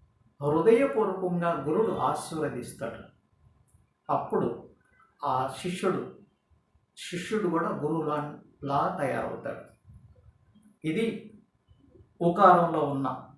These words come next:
మంచి. ఇది సరిగ్గా చేయగలిగితే మీరు గురువు దగ్గర పదహారు సార్లు ఓంకారం, తర్వాత నెక్స్ట్ వచ్చేటప్పటికి, ఆ, అనాహత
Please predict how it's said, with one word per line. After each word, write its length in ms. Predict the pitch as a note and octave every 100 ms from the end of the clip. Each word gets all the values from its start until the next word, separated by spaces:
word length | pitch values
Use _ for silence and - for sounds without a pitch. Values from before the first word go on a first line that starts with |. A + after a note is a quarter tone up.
| _ _ _
మంచి. 560 | C#3 C3 C#3+ - - - - - -
ఇది 220 | D3+ D#3+
సరిగ్గా 580 | D#3+ D#3 D#3+ F3 G3 G#3 F#3
చేయగలిగితే 880 | D#3 D3+ C#3+ C3+ C3 - - - - _ - - - - _ _ _ _ _ _ -
మీరు 680 | D3 E3 F#3+ - - - - - - - _ _ _ -
గురువు 340 | C#3 F3 A3 A3+
దగ్గర 380 | F3 D#3+ F3+
పదహారు 460 | - C#3+ C3+ C#3+ C#3+
సార్లు 300 | - D#3+ D3+
ఓంకారం, 640 | D3 D#3 D#3+ D#3+ G3 - - - _ _ _ _ _ _ _ _ _ F#3
తర్వాత 540 | F#3 A#3 - - - - - - - - - _ - _ _ _ _ _ -
నెక్స్ట్ 460 | C#3+ E3+ F3 - F3+ D3+ - - - -
వచ్చేటప్పటికి, 800 | D#3+ - F#3 F3 C#3 C#3+ - F3+ B2 B2+ - - _ -
ఆ, 60 | C3+ C3 B2 C3+ C3+ - - _ - - -
అనాహత 680 | D3+ F#3 F#3 F3 - -